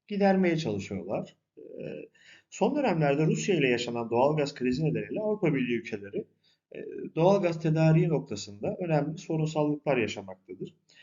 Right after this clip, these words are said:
Bu çerçevede Avrupa Birliği çevresel düzenlemelerden enerji tasarrufuna kadar enerji arzı güvenliğini destekleyecek önemli adımlarda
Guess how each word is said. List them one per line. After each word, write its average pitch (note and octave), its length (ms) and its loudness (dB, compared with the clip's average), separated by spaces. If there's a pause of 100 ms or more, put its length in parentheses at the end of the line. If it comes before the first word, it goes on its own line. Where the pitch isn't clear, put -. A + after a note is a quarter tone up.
(180)
Bu - 40 -20
çerçevede G3+ 500 2
Avrupa F#3 340 4
Birliği B2+ 300 2
çevresel D3+ 520 2
düzenlemelerden B2+ 920 -2
enerji E3 360 0
tasarrufuna D#3+ 680 0
kadar - 360 -8 (420)
enerji F#3 420 2
arzı D#3+ 280 4
güvenliğini B2+ 540 2
destekleyecek D#3 840 -2 (300)
önemli C3 540 -2 (360)
adımlarda C#3 720 -4